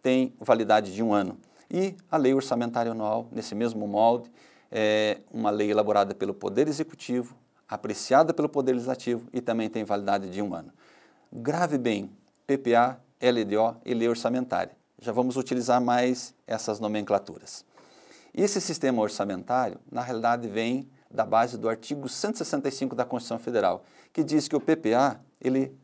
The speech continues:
planeja, a L D O, ela orienta, e a lei orçamentária anual, ela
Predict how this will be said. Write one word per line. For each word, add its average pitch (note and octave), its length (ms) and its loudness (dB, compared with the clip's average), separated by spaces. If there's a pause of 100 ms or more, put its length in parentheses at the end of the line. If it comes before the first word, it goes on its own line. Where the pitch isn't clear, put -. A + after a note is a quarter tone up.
(200)
planeja, C3+ 580 2 (380)
a G#2+ 180 0
L G#2 240 2
D F2+ 120 -4
O, C3 260 4 (160)
ela G2 220 -4
orienta, B2 540 2 (320)
e F3 140 -4
a E3+ 60 2
lei C#3+ 200 2
orçamentária G#2+ 840 -2
anual, A2+ 680 2
ela G#2 220 -4